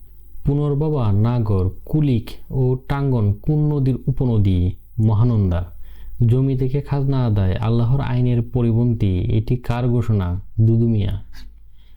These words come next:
বীরশ্রেষ্ঠ হামিদুর রহমানের পদবি কী ছিল?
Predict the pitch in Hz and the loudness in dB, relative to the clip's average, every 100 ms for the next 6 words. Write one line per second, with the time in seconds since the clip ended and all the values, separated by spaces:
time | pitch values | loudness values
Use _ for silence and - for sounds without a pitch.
0 | - 104 123 131 - 117 - 151 123 135 | -14 0 2 2 0 -2 0 -2 0 0
1 | 143 139 120 107 117 123 131 131 127 120 | 2 0 2 2 2 2 0 0 0 0
2 | 123 120 104 90 | -2 0 0 0